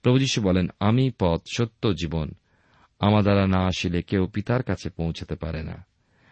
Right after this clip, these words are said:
আসুন, সেই পথের সন্ধান যিনি দিয়েছেন, যিনি আমাদেরকে সেই পেতলের বেদি অর্থাৎ ক্রুশের কাছে আসবার অনুগ্রহ দিয়েছেন, সেই ঈশ্বরের অনুগ্রহ দয়ায় আমরা তাঁর চরণতলে সমর্পিত হয়ে প্রার্থনায় যাই। প্রেমময় পিতা ঈশ্বর, তোমার পবিত্র নামে ধন্যবাদ করি,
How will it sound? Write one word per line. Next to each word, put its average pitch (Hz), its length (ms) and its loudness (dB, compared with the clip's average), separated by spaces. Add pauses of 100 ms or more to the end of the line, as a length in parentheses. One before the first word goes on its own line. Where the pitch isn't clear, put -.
(280)
আসুন, 151 340 2
সেই 110 220 2
পথের 113 320 0
সন্ধান 127 540 0
যিনি 92 220 0
দিয়েছেন, 90 520 0 (880)
যিনি 151 240 4
আমাদেরকে 156 460 4
সেই 143 320 4
পেতলের 147 460 2
বেদি 135 260 4
অর্থাৎ 131 340 0
ক্রুশের 147 320 0
কাছে 131 260 0
আসবার 117 380 2
অনুগ্রহ 127 380 0
দিয়েছেন, 98 380 0
সেই - 260 -4
ঈশ্বরের 127 440 -2
অনুগ্রহ 127 460 -2
দয়ায় 87 360 -2 (600)
আমরা 87 200 0
তাঁর 85 200 -2
চরণতলে 80 500 -4
সমর্পিত 85 440 -4
হয়ে 98 200 0 (380)
প্রার্থনায় 78 500 -2
যাই। 85 240 -10 (580)
প্রেমময় 127 300 4
পিতা 123 220 2
ঈশ্বর, 123 240 2
তোমার 110 200 2
পবিত্র 117 380 0
নামে 113 180 2
ধন্যবাদ 101 440 2
করি, 104 320 0